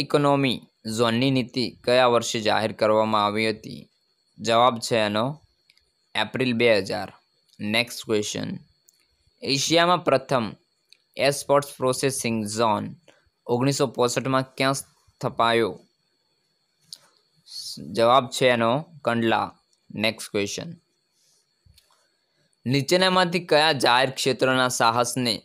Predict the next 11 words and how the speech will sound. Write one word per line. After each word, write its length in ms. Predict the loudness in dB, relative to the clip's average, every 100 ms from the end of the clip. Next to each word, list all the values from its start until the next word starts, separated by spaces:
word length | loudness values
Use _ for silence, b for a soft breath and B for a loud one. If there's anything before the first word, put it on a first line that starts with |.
| _ -6 0
નવરત્નમાં 1600 | 2 2 2 0 0 -4 -2 -4 -6 _ _ _ _ -6 0 0 2
ગણવામાં 580 | 0 2 2 2 2 2
આવે 180 | 0 -2 -4
છે? 140 | -10 -12 -16 _ _ _ _ _ _ _ _ _ _
ઓપ્શન્સમાંથી 720 | -8 -6 -6 -4 -2 -2 -2 -2
સાચો 240 | -2 -2 0
જવાબ 260 | 4 4 2 -4
છે 140 | -2 -2 -2 -12 _ _ _ _ _ _ _ _ _ _ _ _ _ _ _ _ _ _ _ -20 -14 -12
ઉપરના 460 | -2 -2 0 -2 -2 -4
તમામ. 520 | -2 2 2 2 -2 -10 -20 _ _ -10 -4
નેક્સ્ટ, 300 | -4 -4 -12